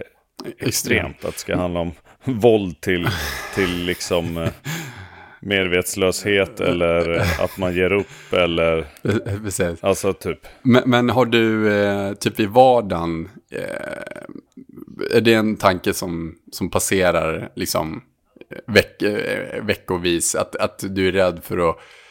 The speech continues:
Speaker 1: misslyckas, eh, misslyckas oavsett om det är liksom inom, eh, något, ditt jobb eller om det är... Du, ja, det kan ju vara vad som
Speaker 2: Nej,
Speaker 1: helst. Måla
Speaker 2: ja.
Speaker 1: om hallen.
Speaker 2: Nej, men typ.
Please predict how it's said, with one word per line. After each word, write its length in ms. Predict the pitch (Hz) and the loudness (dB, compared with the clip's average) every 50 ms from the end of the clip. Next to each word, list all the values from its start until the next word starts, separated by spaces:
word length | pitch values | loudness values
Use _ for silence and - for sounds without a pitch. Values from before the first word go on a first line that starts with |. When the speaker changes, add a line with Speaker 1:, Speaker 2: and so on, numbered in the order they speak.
| - - - - _ _ | -20 -20 -20 -20 _ _
Speaker 1:
misslyckas, 840 | 104 101 95 - - 104 98 - - - 92 90 87 - - - 101 | 2 4 4 2 0 -2 -2 -4 0 2 2 2 2 2 -2 -2 0
eh, 240 | 98 98 92 95 | 2 2 2 4
misslyckas 440 | 98 101 95 - 104 95 - 98 95 | 2 2 0 0 -2 -2 0 0 2
oavsett 340 | 101 98 98 - 104 - - | 2 2 2 2 0 0 0
om 120 | 95 92 | -2 0
det 60 | 92 90 | 2 2
är 160 | 87 87 85 | 2 2 0
liksom 280 | 85 82 - 92 92 | -2 -4 -8 -6 -4
inom, 320 | 87 85 82 82 85 87 85 | -4 -4 -4 -4 -4 -2 -2
eh, 440 | 87 92 92 87 87 92 95 87 92 | -2 0 0 -2 -2 -4 -4 -6 -6
något, 260 | 95 95 - - - - 95 101 104 | -6 -8 -10 -10 -10 -10 -8 -6 -6
ditt 180 | 98 90 - | -6 -6 -4
jobb 420 | 98 95 101 104 101 92 87 85 85 | 0 2 4 4 4 2 0 -2 -4
eller 360 | 87 87 87 85 87 85 87 | -2 -2 -2 -4 -4 -4 -4
om 180 | 85 85 87 87 | -4 -4 -4 -4
det 160 | 87 85 87 | -2 -2 0
är... 180 | 85 90 - - - - - - - - - - _ _ _ _ _ _ _ _ _ _ _ _ - - - - - - | 0 0 -2 -4 -10 -20 -20 -20 -20 -20 -20 -20 _ _ _ _ _ _ _ _ _ _ _ _ -14 -12 -12 -12 -12 0
Du, 140 | 110 107 101 - - - - | 2 2 2 2 -2 -4 2
ja, 200 | - 104 101 101 | 6 6 8 8
det 60 | 107 110 | 6 2
kan 200 | - - 123 110 | 0 0 0 2
ju 60 | 104 | 4
vara 120 | 104 95 90 | 2 2 4
vad 260 | 101 101 95 92 - | 2 4 4 4 2
som 160 | - - 95 | 2 -2 -2
Speaker 2:
Nej, 100 | 107 110 110 107 | 0 0 2 0
Speaker 1:
helst. 200 | 101 98 92 - | 0 -2 -2 0
Måla 340 | 104 107 107 107 101 98 | 4 6 10 10 10 10
Speaker 2:
ja. 60 | 98 98 | 10 8
Speaker 1:
om 180 | 98 95 92 87 | 6 4 2 -2
hallen. 440 | - - - 135 127 120 104 92 87 | -4 0 2 2 2 4 2 4 4
Speaker 2:
Nej, 120 | 131 143 | 4 6
men 160 | 143 151 147 139 | 6 4 2 0
typ. 360 | - - 143 170 190 151 | -2 -2 -2 -2 -2 -4